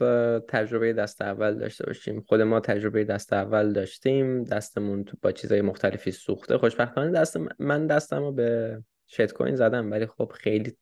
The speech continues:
چون طولانی نگه نداشتم دستم نسوخته. ولی خب بعضی موقع کلاً این دست سوختن بخشی از یادگیریه.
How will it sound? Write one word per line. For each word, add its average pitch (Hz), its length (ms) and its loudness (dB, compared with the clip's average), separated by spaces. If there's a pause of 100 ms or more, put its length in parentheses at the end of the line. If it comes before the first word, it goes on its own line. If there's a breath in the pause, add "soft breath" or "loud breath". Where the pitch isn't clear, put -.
چون 127 160 0
طولانی 107 480 0
نگه 101 400 0
نداشتم 104 520 -2
دستم 107 520 0
نسوخته. 101 600 -4 (1160 loud breath)
ولی 160 160 8
خب 175 220 4
بعضی 156 240 6
موقع 147 400 6 (200)
کلاً 127 720 2 (460)
این 120 140 4
دست 107 360 0
سوختن 113 720 0 (680)
بخشی 110 280 0
از - 220 0
یادگیریه. - 600 -4